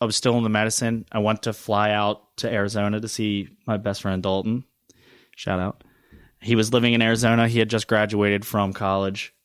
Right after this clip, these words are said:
for, uh, f-, in aeronautics. He's a pilot now. Um, he was moving to Daytona to train people, you know, for their instrument license, stuff like that, get his hours. And, you know, I flew from Harrisburg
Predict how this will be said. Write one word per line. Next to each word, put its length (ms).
for, 240
uh, 280
f-, 160
in 320
aeronautics. 520
He's 180
a 60
pilot 480
now. 320
Um, 500
he 120
was 220
moving 300
to 60
Daytona 640
to 580
train 480
people, 500
you 160
know, 280
for 160
their 100
instrument 380
license, 340
stuff 140
like 100
that, 140
get 140
his 160
hours. 440
And, 580
you 120
know, 260
I 220
flew 340
from 160
Harrisburg 840